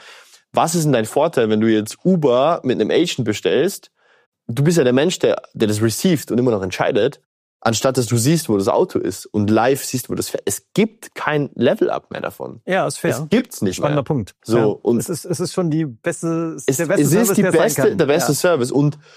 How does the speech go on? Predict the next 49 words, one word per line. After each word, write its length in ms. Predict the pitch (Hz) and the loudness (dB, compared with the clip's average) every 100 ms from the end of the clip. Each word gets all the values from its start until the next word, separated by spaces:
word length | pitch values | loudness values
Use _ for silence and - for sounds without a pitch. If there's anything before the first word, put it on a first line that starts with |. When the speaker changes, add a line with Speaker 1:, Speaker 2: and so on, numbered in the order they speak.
| - _ | -20 _
Speaker 1:
solange 520 | 117 131 143 190 208 | 2 4 4 4 2
quasi 380 | 202 - 151 131 | 0 2 2 4
der 120 | 113 | 2
Mensch 340 | 113 143 208 - | 4 4 2 0
die 80 | 139 | 0
Kaufentscheidung 680 | 160 175 123 98 92 95 101 | 2 0 0 0 0 -2 -2
trifft, 380 | - 180 - 107 | 0 0 -2 -6
Speaker 2:
Mhm. 260 | 110 120 147 | -4 -2 0
Speaker 1:
es 100 | 139 | 0
ist 100 | 226 | 2
ja 80 | 165 | 2
schon 160 | 139 | 0
so 140 | 123 120 | 2 0
optimiert 420 | 101 117 110 101 | 0 -2 0 0
auf 80 | - | -2
den 140 | 87 | -4
Menschen. 400 | 87 87 - - - | -4 -4 -8 -8 -4
Speaker 2:
Ja. 160 | 127 - _ - | -4 -4 _ -4
Speaker 1:
So, 140 | 120 | 0
warum 240 | 123 147 | 2 4
beschäftigen 640 | 190 175 - 170 - 156 123 | 2 2 0 -2 0 0 2
wir 220 | 143 175 | 2 2
uns, 320 | 156 208 - | 0 -2 -2
wenn's 240 | 127 127 - | 0 0 0
so 140 | 202 | 2
viele 180 | 202 170 | 2 2
andere 260 | 175 160 107 | 2 2 2
Probleme 340 | 110 101 107 | 0 0 0
gibt, 260 | 131 170 - _ _ _ | 0 -4 -10 _ _ _
als 240 | - 120 117 | 0 0 2
Menschheit 500 | 139 202 - 117 113 | 2 2 2 0 2
damit, 280 | 107 143 131 | 2 2 0
dass 120 | 117 | 0
wir 80 | 117 | -2
das 400 | - - 180 - | 0 -2 -2 0
noch 220 | 160 - | 0 0
besser 300 | 110 101 98 | -2 0 -2
machen? 400 | 87 92 - 92 - - - | -2 -4 -6 -12 -14 -20 -12
Ich 140 | - 113 | -8 0
glaub, 160 | 135 | 2
dann 140 | 139 123 | 2 2
eher 260 | 151 190 | 4 4
relevant 400 | 143 101 98 107 | 4 2 2 2
ist 100 | 117 | 0
es, 80 | 120 | 0
wenn 120 | 113 | 0
Agents 380 | 90 175 - 113 | 2 2 -2 -4
Sachen 280 | 98 92 - | -4 -4 -8
einkaufen. 840 | 64 - 101 131 185 214 - - | -10 -4 -4 -2 -8 -10 -12 -20